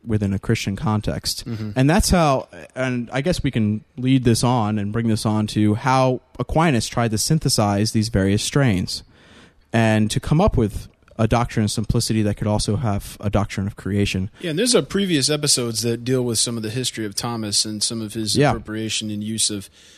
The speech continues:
Speaker 2: uh, Aristotle and interpretations of Aristotle. Um, so, uh, I'd encourage you to
Speaker 1: And
Speaker 2: encourage
Speaker 1: also,
Speaker 2: the listeners to go to the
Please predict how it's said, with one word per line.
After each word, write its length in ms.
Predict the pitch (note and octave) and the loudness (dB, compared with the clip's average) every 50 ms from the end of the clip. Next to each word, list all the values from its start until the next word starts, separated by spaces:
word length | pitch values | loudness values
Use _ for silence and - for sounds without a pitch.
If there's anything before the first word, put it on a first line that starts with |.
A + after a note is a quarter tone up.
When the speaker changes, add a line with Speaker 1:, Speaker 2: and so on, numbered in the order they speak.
| - _ _ _ _ _ - | -20 _ _ _ _ _ -6
Speaker 2:
uh, 400 | G#2+ G#2 G2+ G2+ G2+ G#2 G2+ G2 - - | -4 -2 -2 -2 -4 -6 -8 -10 -10 -6
Aristotle 680 | A#2 A#2+ A#2+ A2+ - - A#2+ A2+ A2+ A2+ A2+ A2 G#2+ G2+ | -2 -2 0 0 0 0 0 -2 0 -2 -2 -4 -4 -4
and 360 | A2+ A2+ G#2+ G#2+ G2+ G2+ G2 - _ _ | -4 -4 -4 -4 -4 -6 -8 -12 _ _
interpretations 840 | - A#2+ G#2+ - B2 G#2+ - G#2+ - - A#2+ A#2+ - - A#2 G#2+ G#2 | -12 -8 -6 -6 -6 -6 -8 -8 -6 -4 -2 -2 -2 -2 -4 -4 -6
of 140 | G#2+ G#2 G#2 | -6 -6 -6
Aristotle. 680 | A2 A2 A2 G#2+ - - - G#2 G#2 G#2+ G#2 G#2 G#2 G#2 - - - - - _ _ _ | -6 -6 -4 -4 -4 -4 -4 -6 -6 -6 -6 -8 -8 -10 -12 -20 -20 -20 -20 _ _ _
Um, 460 | A2+ G#2+ G#2 G#2 G2+ G2+ G2+ G2+ G2 - _ _ | -10 -8 -8 -6 -6 -6 -8 -10 -12 -16 _ _
so, 460 | - - - - A2+ G#2+ G#2 G#2 G#2 F2 | -4 -4 -2 -2 -2 -4 -4 -6 -8 -8
uh, 260 | G2+ G#2+ G#2 G2+ F2 G2+ | -8 -8 -8 -8 -8 -8
I'd 120 | A2+ A2+ | -8 -8
encourage 340 | A2 G2+ - A#2 A2+ A2 G#2+ | -10 -8 -6 -6 -6 -6 -6
you 60 | A2 | -8
to 60 | G#2 G#2 | -8 -8
Speaker 1:
And 100 | G2+ G#2+ - _ - - _ C#3+ | -10 -12 -16 _ -20 -6 _ 2
Speaker 2:
encourage 80 | C#3+ | 4
Speaker 1:
also, 240 | D3 D#3 D3+ - E3 | 4 4 4 4 4
Speaker 2:
the 60 | C#3 B2+ | 4 4
listeners 400 | A#2+ A#2 A2 - A#2 A2 G#2 - | 2 0 -4 -6 -6 -6 -6 -6
to 60 | A2 | -8
go 200 | G2+ G2+ A2 G#2+ | -8 -6 -6 -6
to 60 | G#2 | -6
the 260 | G2+ G2+ G2+ G2 F#2+ | -6 -8 -8 -10 -10